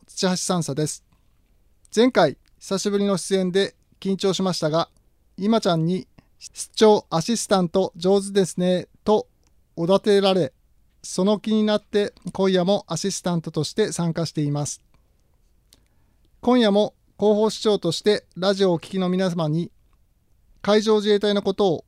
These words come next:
お伝えするために頑張りますので、最後までお付き合いお願いします。では、新アシスタントの川野三曹にマイクをお渡しします。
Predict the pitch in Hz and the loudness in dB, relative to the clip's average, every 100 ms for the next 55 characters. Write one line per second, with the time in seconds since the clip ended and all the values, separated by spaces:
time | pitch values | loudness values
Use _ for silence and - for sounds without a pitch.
0 | - - 196 185 175 180 180 180 170 139 | -12 -6 0 0 0 -2 -2 -2 -2 -2
1 | 151 165 165 165 160 143 123 160 - - | 0 0 0 -2 -4 -4 -4 -6 -8 -12
2 | - 202 185 180 196 185 _ 156 - - | -2 -2 0 0 0 -4 _ -10 -6 -2
3 | 180 151 - 156 151 143 143 - 135 - | 0 -2 -6 -6 -4 -2 -4 -4 -6 -8
4 | - _ _ _ _ _ _ _ _ 233 | -12 _ _ _ _ _ _ _ _ 2
5 | 233 - _ _ _ - 220 220 - _ | 4 2 _ _ _ -8 -2 -2 -4 _
6 | 160 220 - 190 170 170 190 156 _ 185 | -6 -4 -4 -2 -2 0 -2 -4 _ -2
7 | 202 208 214 196 180 180 214 - 160 175 | 0 0 0 0 -2 -2 -4 -6 -4 -4
8 | 160 151 147 147 - 143 143 - | -2 -4 -4 -6 -4 -6 -6 -10